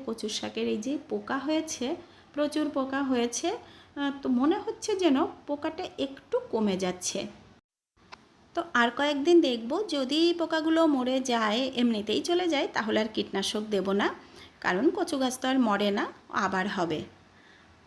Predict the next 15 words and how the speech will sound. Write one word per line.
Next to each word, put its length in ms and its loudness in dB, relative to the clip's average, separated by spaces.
আর 100 -4
এইদিকে 360 -6
এই 200 -2
দেখুন, 460 -6
একটু 300 -6
আধটু 400 -2
ফুলের 380 2
জন্যে 480 4
কিন্তু 280 -4
আমাদের 520 -4
বাইরে 360 0
কোথাও 460 -2
যাওয়ার 320 0
দরকার 320 0
নেই। 320 4